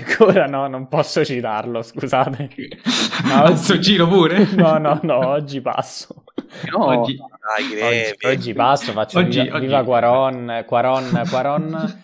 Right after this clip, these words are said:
Speaker 2: <laughs>
Speaker 1: viva Quaron, quindi viva Roma e quindi viva Fellini.
Speaker 2: Ah, così. <laughs> Di sbiego.
Speaker 3: L'ha nominato, eh, è stato più forte di lui.
Speaker 2: Saluto e ringrazio Enrico Bacciglieri. Ciao Enrico.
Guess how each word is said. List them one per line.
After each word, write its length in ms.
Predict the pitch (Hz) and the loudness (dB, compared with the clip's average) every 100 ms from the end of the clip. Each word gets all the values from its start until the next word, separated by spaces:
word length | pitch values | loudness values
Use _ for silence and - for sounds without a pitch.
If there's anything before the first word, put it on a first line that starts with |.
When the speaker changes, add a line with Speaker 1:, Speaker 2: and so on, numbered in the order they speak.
| _ | _
Speaker 2:
<laughs> 160 | _ - | _ -14
Speaker 1:
viva 300 | 127 127 131 | -8 -4 -2
Quaron, 440 | 143 156 175 156 120 | 0 0 0 -2 -6
quindi 260 | 123 120 | -6 -6
viva 760 | 117 120 120 113 113 107 - _ _ | -6 -4 -2 -2 -4 -8 -14 _ _
Roma 640 | 135 131 123 127 151 170 - | -6 -2 -2 -2 -6 -8 -12
e 120 | 123 | -14
quindi 400 | - 120 117 113 | -10 -8 -8 -8
viva 1080 | 107 107 107 101 101 104 101 98 101 - _ _ _ _ | -8 -8 -6 -6 -6 -8 -10 -12 -14 -18 _ _ _ _
Fellini. 580 | - 110 101 95 90 _ _ _ _ - | -8 -6 -6 -10 -16 _ _ _ _ -16
Speaker 2:
Ah, 200 | 131 - | -14 -12
così. 420 | 120 113 101 113 | -12 -10 -12 -14
<laughs> 920 | 127 113 - _ _ _ - 170 - - | -14 -14 -16 _ _ _ -18 -18 -18 -8
Di 160 | 131 | -4
sbiego. 600 | 127 117 127 110 104 104 - - _ - | -2 0 0 -2 -4 -12 -14 -20 _ -8
Speaker 3:
L'ha 100 | 127 | -2
nominato, 480 | 131 127 113 107 | 0 0 0 0
eh, 100 | 113 | -2
è 40 | 113 | -2
stato 200 | - 117 | -8 -14
più 80 | 117 | -8
forte 260 | 117 110 | -10 -8
di 80 | 113 | -10
lui. 180 | 110 110 _ _ - - 165 | -10 -12 _ _ -20 -16 -8
Speaker 2:
Saluto 280 | 135 135 127 | -2 -2 0
e 20 | |
ringrazio 440 | 123 123 123 123 | -2 -2 -2 -2
Enrico 200 | 117 117 | -4 -2
Bacciglieri. 520 | 113 117 151 160 170 | -4 -8 -6 -4 -4
Ciao 120 | 160 113 | -4 -6
Enrico. 460 | 139 170 170 - | -6 -8 -10 -14